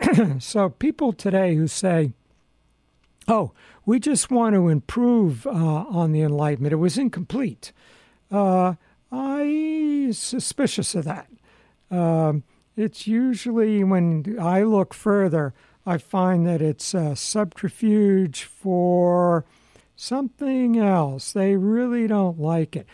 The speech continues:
I remember some editorials in the New York Times a couple of years ago.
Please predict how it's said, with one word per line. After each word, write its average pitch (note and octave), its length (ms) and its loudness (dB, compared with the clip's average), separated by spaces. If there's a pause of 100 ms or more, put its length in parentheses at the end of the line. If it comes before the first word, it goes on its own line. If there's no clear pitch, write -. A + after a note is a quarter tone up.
(300)
I F#3 60 -2
remember D4+ 260 2
some A3 280 2
editorials G3 920 0
in E3 120 -2
the D#3 100 0
New D#3 140 0
York F3 360 -2
Times F3 460 -2
a - 40 -16
couple G#3 260 -8
of D#3 60 0
years E3+ 280 0
ago. D3 340 0